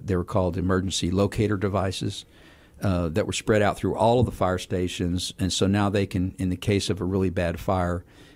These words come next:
they can set these things up so that in the event of an emergency, they can find their way out of a building. So that was good. And I've,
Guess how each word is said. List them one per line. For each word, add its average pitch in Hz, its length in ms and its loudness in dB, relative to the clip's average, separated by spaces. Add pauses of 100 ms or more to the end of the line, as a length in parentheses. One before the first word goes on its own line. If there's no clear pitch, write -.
they 101 120 0
can 92 120 -2
set - 240 0
these 92 180 -2
things 92 300 0
up 92 280 0
so - 160 0
that 92 140 2
in 85 100 0
the 87 80 0
event 95 300 -2
of 85 100 0
an 82 80 -4
emergency, 90 760 -2 (340)
they 101 140 2
can - 120 -2
find 98 320 2
their 82 100 0
way 85 260 -2
out 110 180 2
of 90 100 -4
a 76 60 -6
building. - 380 -8 (1160)
So - 180 2
that 117 140 4
was 101 120 -2
good. 82 240 -4
And 92 140 0
I've, 95 220 -4